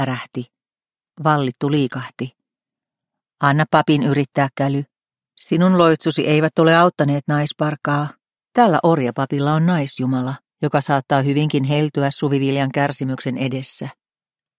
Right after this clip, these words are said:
Minä yrittäisin itsekin, mutta en tunne yhtään sellaista manausta, jolla Allahia ja Muhammedia pyydetään synnyttäjän avuksi." "Sinun jumaliasi minä viimeiseksi puhuttelisin", merikirja tuhahti. "Katso vain,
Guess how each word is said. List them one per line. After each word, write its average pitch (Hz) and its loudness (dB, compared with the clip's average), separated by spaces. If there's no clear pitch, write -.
Minä 151 2
yrittäisin 160 0
itsekin, 139 -2
mutta 156 0
en 170 0
tunne 147 2
yhtään 131 -2
sellaista 135 -4
manausta, 139 -2
jolla 147 4
Allahia 143 2
ja 165 2
Muhammedia 143 2
pyydetään 147 0
synnyttäjän 135 -2
avuksi." 135 -6
"Sinun 135 -4
jumaliasi 131 -2
minä 147 0
viimeiseksi 151 0
puhuttelisin", 143 -2
merikirja 135 0
tuhahti. 139 -6
"Katso 220 0
vain, 151 4